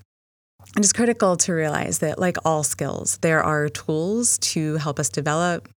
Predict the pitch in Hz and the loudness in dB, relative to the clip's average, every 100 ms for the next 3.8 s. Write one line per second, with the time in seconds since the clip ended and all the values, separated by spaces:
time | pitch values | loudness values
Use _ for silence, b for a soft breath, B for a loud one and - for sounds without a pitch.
0 | _ 160 156 151 147 147 147 147 - 147 | _ -6 -2 0 2 2 0 -2 -4 -4
1 | 131 143 143 135 131 - 127 123 123 - | -4 -2 -2 -2 -4 -6 -4 -4 -4 -4
2 | 65 95 - B B B B 147 151 139 | -6 -8 -10 B B B B -2 0 0
3 | 139 - 175 202 170 127 - - | -2 0 2 2 2 -2 -6 -8